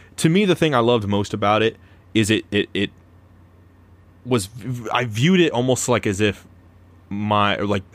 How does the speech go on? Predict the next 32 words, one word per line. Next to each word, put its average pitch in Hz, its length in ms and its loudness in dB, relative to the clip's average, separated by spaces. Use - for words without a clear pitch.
a 101 100 -8
theater 180 260 2
of 131 80 0
the 120 60 2
mind 113 280 0
experience 107 440 -2
from 92 200 -6
reading 98 240 0
it - 140 -6
from 95 140 -6
the 92 80 -4
appendices. 85 680 -8
Like, 110 240 0
it 123 60 0
was 135 160 2
almost 156 280 0
like 117 300 0
at 117 140 -2
this 143 140 2
specific 131 500 -2
date 127 200 2
and 117 120 -6
time, 104 480 -2
uh, 104 200 -2
Gandalf 117 600 0
and 107 200 -4
Nori 107 320 2
travel 101 400 -2
to 101 140 -6
blah, 98 180 -2
blah, 95 100 0
blah, 92 400 -4